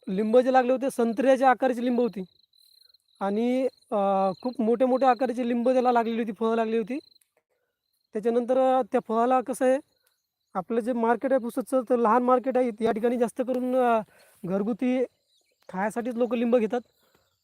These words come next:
तर जे सीडलेस लिंबू होतं, ते आपलं कुणी, अ,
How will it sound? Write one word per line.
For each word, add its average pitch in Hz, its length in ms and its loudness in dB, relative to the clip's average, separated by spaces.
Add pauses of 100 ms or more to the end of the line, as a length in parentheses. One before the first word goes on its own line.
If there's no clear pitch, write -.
तर 214 100 -4
जे 220 140 -4
सीडलेस 233 460 -2
लिंबू 247 200 0
होतं, 254 240 0
ते 254 60 -2
आपलं 247 280 -2
कुणी, 247 340 -4 (1200)
अ, 208 60 -6